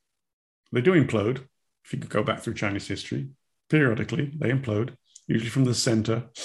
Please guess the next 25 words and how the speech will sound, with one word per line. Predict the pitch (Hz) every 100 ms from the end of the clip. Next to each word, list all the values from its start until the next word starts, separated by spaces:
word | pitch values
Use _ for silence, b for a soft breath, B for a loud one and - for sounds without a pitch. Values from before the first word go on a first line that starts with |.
| B B B B B B B _
Um, | 120 113 110 113
and | 113
again, | 117 117 131 131
what | 131
has | 110
happened | 117 117
so | 113 139
many | 151
times | 143 117 110 104
in | 104
the |
past, | - 104 101
the | -
eastern | - 120 - 110
seaboard | - 151 147 117 104
has | 92
become | 95 - 95
rich, | 107 - - - _ _ _
the | - 104
interior | - - 139 135 113 104
remains | 104 107 107 104 - - _ _ _ _ -
abjectly | 220 123 - - - -
poor. | - 95 95 - - _ -
You |
know, | - -